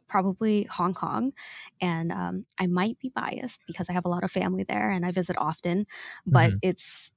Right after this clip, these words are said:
Speaker 1: Hong Kong is just a huge international hub. So there's cuisines from all over the world, and the food is also pretty affordable compared to here in the U S. Um, and so, like, you can basically walk down any street and find some really good food.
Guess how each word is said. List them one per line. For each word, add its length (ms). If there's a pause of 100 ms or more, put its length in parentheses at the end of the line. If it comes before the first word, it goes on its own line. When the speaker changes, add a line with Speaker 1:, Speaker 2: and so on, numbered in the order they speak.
(120)
Speaker 1:
Hong 140
Kong 200
is 460
just 180
a 40
huge 360
international 600
hub. 400
So 200
there's 460
cuisines 540
from 400
all 160
over 160
the 80
world, 460 (500)
and 320
the 80
food 260
is 160
also 560
pretty 220
affordable 440
compared 360
to 80
here 160
in 100
the 100
U 140
S. 420 (560)
Um, 480 (100)
and 220
so, 260
like, 220
you 80
can 220 (140)
basically 400
walk 300
down 260
any 180
street 460
and 360
find 260
some 300
really 220
good 180
food. 340